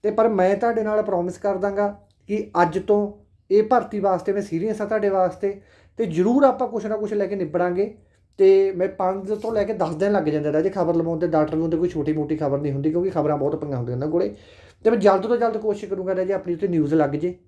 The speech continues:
ਠੀਕ ਹੈ। ਤੇ ਇਸ ਤੋਂ ਬਾਅਦ ਜਿਹੜੀ ਕੰਪੇਨ ਚਲਾਵਾਂਗੇ ਉਹ 'ਚ ਵੀ ਤੁਸੀਂ ਮੇਰਾ ਸਾਥ ਦੇਣਾ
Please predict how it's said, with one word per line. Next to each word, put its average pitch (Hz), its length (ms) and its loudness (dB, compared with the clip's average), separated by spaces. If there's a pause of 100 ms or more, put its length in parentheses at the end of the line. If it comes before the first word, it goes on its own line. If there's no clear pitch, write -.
(340)
ਠੀਕ 151 220 -4
ਹੈ। 196 240 -6 (880)
ਤੇ 151 400 6 (400)
ਇਸ 185 100 -4
ਤੋਂ 240 140 0
ਬਾਅਦ 226 160 2
ਜਿਹੜੀ 226 140 -4
ਕੰਪੇਨ 202 380 -2
ਚਲਾਵਾਂਗੇ 190 420 2
ਉਹ 202 180 2
'ਚ 190 80 -2
ਵੀ 208 80 -6
ਤੁਸੀਂ 185 240 -4
ਮੇਰਾ 180 120 0
ਸਾਥ 156 320 0
ਦੇਣਾ 107 200 -8